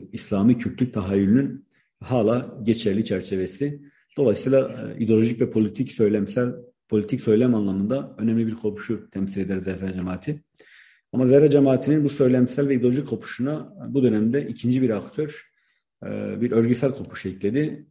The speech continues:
ve bu kopuşu radikalleştirdi. O da Hizbullah, Kürt Hizbullah'ı. Hizbullah doksanlı yıllarda, e, işte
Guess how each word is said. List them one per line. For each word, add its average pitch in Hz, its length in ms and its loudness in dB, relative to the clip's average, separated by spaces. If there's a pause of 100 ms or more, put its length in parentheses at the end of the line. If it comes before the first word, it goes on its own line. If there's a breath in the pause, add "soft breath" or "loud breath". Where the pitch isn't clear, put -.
(140)
ve 117 220 -4
bu 123 100 -2
kopuşu - 320 -6
radikalleştirdi. 104 840 -2
O 123 140 -6
da 127 60 2
Hizbullah, 120 580 2
Kürt 104 200 -8
Hizbullah'ı. 95 560 -4 (640 soft breath)
Hizbullah 123 300 4
doksanlı 123 360 4
yıllarda, 117 680 2 (1400)
e, 101 120 -18
işte - 180 -20